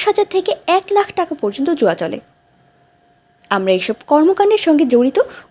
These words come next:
অন্যদের ধরার চেষ্টা করছি। নগর পুলিশের অতিরিক্ত উপকমিশনার শাহ মোহাম্মদ আব্দুর রউফ বলেন, বিভিন্ন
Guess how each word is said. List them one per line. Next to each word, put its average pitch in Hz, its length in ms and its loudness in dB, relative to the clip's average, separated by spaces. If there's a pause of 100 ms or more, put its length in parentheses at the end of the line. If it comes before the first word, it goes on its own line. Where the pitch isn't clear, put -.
অন্যদের 330 380 4
ধরার 320 360 2
চেষ্টা 196 200 -4
করছি। 175 320 -2 (2000)
নগর 277 380 6
পুলিশের 427 380 6 (160)
অতিরিক্ত 311 400 4 (140)
উপকমিশনার 339 760 2 (420)
শাহ 349 300 0
মোহাম্মদ 277 380 2 (120)
আব্দুর 208 320 0
রউফ 247 180 4 (100)
বলেন, 214 280 2 (680)
বিভিন্ন 320 300 0